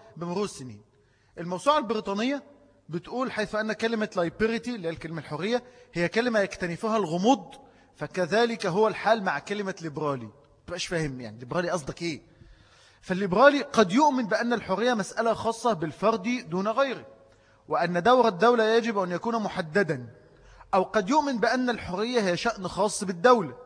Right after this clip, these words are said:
أو أن الدولة باستطاعتها أو يمكن استخدامها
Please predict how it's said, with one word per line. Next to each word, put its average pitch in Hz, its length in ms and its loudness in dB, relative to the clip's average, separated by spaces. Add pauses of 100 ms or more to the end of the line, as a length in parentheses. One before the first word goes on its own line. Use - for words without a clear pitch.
(400)
أو 175 100 4
أن 226 180 2
الدولة 233 360 4
باستطاعتها 170 1400 0
أو 156 240 -4
يمكن 220 340 -2
استخدامها 185 800 -2